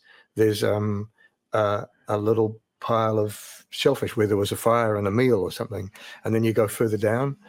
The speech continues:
um, and that's kind of the way we all are in our daily lives, I think. You, you, um, and what art can do, what songs can do, or what, um, paintings or stories can do,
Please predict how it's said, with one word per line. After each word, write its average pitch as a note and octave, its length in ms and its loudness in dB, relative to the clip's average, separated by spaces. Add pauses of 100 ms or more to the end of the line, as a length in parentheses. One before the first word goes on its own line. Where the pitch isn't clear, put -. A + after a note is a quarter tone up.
(320)
um, G2 340 -6 (360)
and A#2 80 0
that's - 540 0
kind B2+ 220 -2
of G#2+ 80 0
the G#2+ 60 2
way G#2 260 2
we G#2 340 0
all A2 260 2
are B2 360 -2
in G#2+ 120 -2
our G2+ 160 -4
daily G#2 340 -2
lives, B2+ 380 -4
I A#2 60 -4
think. - 340 -8 (160)
You, G2+ 280 0
you, G#2 300 0 (540)
um, F#2+ 420 -4 (720)
and G2 480 0 (640)
what B2 220 4 (240)
art D3 220 2
can F#2+ 140 -4
do, G2 220 -2
what G#2+ 220 0
songs A2 420 0
can G#2+ 160 -2
do, G#2+ 240 2
or F#2+ 140 2
what, - 340 -4 (560)
um, F#2 320 -4 (840)
paintings A2 420 0
or F#2 220 -2
stories A#2+ 380 2
can G2+ 140 -6
do, F#2 180 0